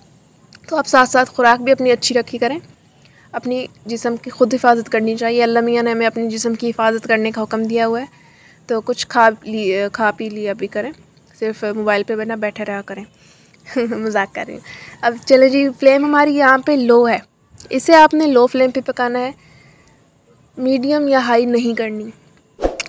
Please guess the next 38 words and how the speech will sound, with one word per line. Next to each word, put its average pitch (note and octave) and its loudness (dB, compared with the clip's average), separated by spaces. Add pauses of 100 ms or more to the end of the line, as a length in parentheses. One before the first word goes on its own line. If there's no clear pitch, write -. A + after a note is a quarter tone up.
Medium D4 2
हाई D4+ 2
करेंगे D4 2
जल A#3+ 6
जाएगा, B3+ 6
तेल A#3+ 2
हमारा A#3+ 0
सारा A#3+ 6
सूख A3+ 0
जाएगा B3 4
और A#3+ 0
जो B3 4
ingredients A#3+ 0
हैं B3+ 2
इनका A#3+ 0
जो B3+ 2
असर B3+ -2
होता A#3+ -2
है A#3+ 2
वो A#3 -2
इतना A#3 -4
अच्छा A3+ -6
इनमें A#3 -4
नहीं A3+ -6
आएगा। G3+ -8 (420)
जब B3+ 0
तेल C#4+ 0
ही D4+ 0
ख़त्म D#4+ 0
हो D#4 -2
जाएगा D4 0
ingredients B3+ -6
का, A#3+ -4
कि - -10
हमने A3+ -6
क्या A3+ -4
करना G#3 -6
है। G3+ -8